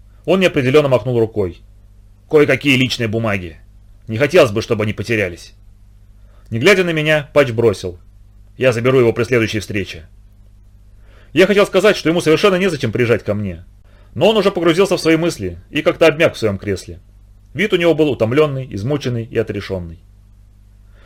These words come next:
Двумя часами позже я уже летел над морем. Оно было похоже на огромную рифлёную стиральную доску, а за правым крылом простиралась необозримая белизна облаков. Француз, сидевший в соседнем кресле,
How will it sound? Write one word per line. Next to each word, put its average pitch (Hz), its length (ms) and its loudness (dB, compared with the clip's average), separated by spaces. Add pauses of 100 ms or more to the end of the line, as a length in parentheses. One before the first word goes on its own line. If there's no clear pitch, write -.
(160)
Двумя 190 240 2
часами 202 300 2
позже 143 580 0
я 196 160 4
уже 170 140 6
летел 160 280 4
над 135 140 2
морем. 117 340 0 (520)
Оно 196 180 0
было 202 140 4
похоже 170 400 4
на 117 80 2
огромную 165 420 2
рифлёную 131 440 2
стиральную 120 420 2
доску, 98 440 -2 (760)
а 113 60 -4
за 135 100 4
правым 147 260 6
крылом 170 400 2
простиралась 156 600 2
необозримая 123 500 2
белизна 127 380 0
облаков. 104 480 -2 (1080)
Француз, 170 580 0
сидевший 156 360 2
в 127 60 -2
соседнем 143 320 0
кресле, 123 420 -2